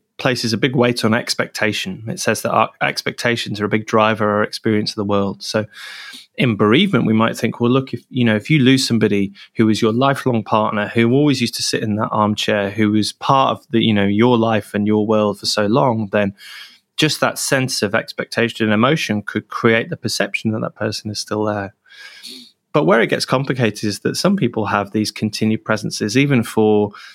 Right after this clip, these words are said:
people they're, they've lost, but they don't necessarily miss, or maybe that they had quite complicated relationships with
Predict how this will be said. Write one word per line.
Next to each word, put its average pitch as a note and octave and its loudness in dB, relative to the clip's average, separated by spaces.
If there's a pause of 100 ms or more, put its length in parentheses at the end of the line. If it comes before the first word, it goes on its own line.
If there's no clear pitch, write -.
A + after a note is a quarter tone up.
(140)
people C3 0
they're, G#2+ 2
they've G#2+ 0
lost, C#3+ 0
but - -2
they B2+ 2
don't E3 0
necessarily B2+ 0
miss, A#2+ -2
or A#2 4
maybe A#2+ 0
that A#2+ 0
they A#2 2
had A#2+ -2
quite - -2
complicated C3 -2
relationships G#2+ -2
with C3 2